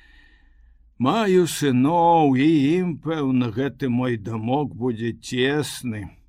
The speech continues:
Уробленыя маёю працаю палі, гэтыя гаі не задаволяць іх жаданняў».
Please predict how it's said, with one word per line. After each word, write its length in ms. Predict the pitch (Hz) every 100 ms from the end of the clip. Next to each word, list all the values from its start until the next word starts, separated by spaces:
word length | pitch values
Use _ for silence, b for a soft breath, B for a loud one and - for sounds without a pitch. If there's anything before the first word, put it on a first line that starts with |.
| _ _ _ -
Уробленыя 840 | 131 165 170 151 151 151 151 151 143
маёю 560 | 139 135 147 156 143
працаю 640 | - 143 156 151 143 131 117
палі, 680 | 135 127 117 139 160 131 101
гэтыя 480 | 135 131 135 123 110
гаі 800 | 120 120 117 135 156 147 123 - _ _ _ _ _ _ _ -
не 460 | 110 104 139 180 175
задаволяць 1300 | 98 139 147 95 131 131 98 107 135 131 120 117 -
іх 320 | 110 117 98
жаданняў». 920 | 92 107 92 107 104 95 95 92 92